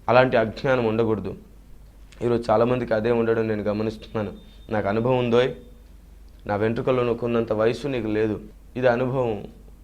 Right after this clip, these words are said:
వయసు, ఇచ్చిన బిరుదులు, హోదాలు, ఇవేవి దేవుని వాక్యంకి నీకు పనికిరావు. ప్రియమైన దేవుని బిడ్డలారా, అది లోకంలో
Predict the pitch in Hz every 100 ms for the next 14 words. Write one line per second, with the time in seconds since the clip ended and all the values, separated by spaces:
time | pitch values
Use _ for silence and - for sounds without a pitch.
0 | - 117 117 - 113 110 120 110 117 117
1 | 110 104 104 117 113 110 95 - - -
2 | - - 117 139 143 131 139 139 - -
3 | 117 117 131 131 117 120 123 117 113 101
4 | 95 107 101 98 - - - - - 113
5 | 117 110 110 110 107 98 104 101 104 107
6 | 123 131 127 117 123